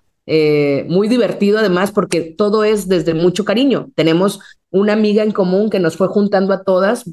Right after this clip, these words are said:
que es Bárbara Redondo. Bárbara nos fue juntando, tenemos un año en este proceso de que ya todas,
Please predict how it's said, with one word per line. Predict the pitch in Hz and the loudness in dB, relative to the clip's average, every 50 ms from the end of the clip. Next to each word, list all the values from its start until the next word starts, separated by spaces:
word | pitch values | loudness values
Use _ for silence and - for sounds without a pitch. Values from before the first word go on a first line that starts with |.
| - - | -10 -4
que | - 160 | -4 -4
es | 156 160 | -2 -2
Bárbara | 165 160 160 170 170 175 180 170 | -2 -2 -2 0 0 0 0 0
Redondo. | 170 175 170 175 175 185 185 208 233 240 - _ _ _ _ - | 0 2 2 2 2 2 0 0 -2 -4 -8 _ _ _ _ -6
Bárbara | 175 180 240 277 302 311 196 | -4 -2 0 0 0 2 2
nos | 190 170 - | 0 0 0
fue | - 190 180 | 0 -2 -2
juntando, | - 208 196 185 190 190 190 196 196 214 208 | 0 0 -2 0 0 0 0 0 0 -2 -2
tenemos | 208 170 160 151 165 165 165 - - | -2 -2 0 0 0 0 -2 -2 -2
un | 180 185 180 175 | 0 0 0 0
año | 180 185 196 196 196 | 0 0 0 0 0
en | 185 180 175 | 0 0 0
este | 175 - - 196 | 0 0 -2 -4
proceso | 185 - - 175 165 - 170 - 190 | -4 -4 -6 -4 -4 -4 -4 -2 -2
de | 175 175 | -2 0
que | - 170 | 0 -2
ya | 160 160 | -2 0
todas, | 156 180 175 175 180 175 - | 0 0 0 0 0 -2 -4